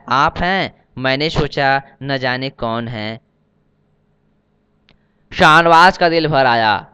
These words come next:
इस घर में उसने रघुनाथ और उसके परिवार के साथ बड़ी अच्छी शामें बिताई थीं। यहाँ आते ही रघुनाथ के छोटे भाई की बहू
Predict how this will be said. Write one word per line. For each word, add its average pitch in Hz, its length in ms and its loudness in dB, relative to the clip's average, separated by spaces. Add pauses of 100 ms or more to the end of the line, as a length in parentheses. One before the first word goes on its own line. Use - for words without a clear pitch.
(220)
इस 156 200 -6
घर 170 220 4
में 170 120 -2
उसने 156 440 -4
रघुनाथ 139 460 2 (160)
और 135 140 2
उसके 147 260 -4
परिवार 135 440 2
के 143 120 -6
साथ 127 260 0
बड़ी 143 360 -4
अच्छी 143 360 -8
शामें 135 340 -4
बिताई 117 320 -4
थीं। 117 300 -10 (240)
यहाँ 143 360 2
आते 135 200 0
ही 143 160 2
रघुनाथ 135 400 0
के 147 140 -10
छोटे 135 360 -4
भाई 123 260 -2
की 131 160 -14
बहू 147 500 -2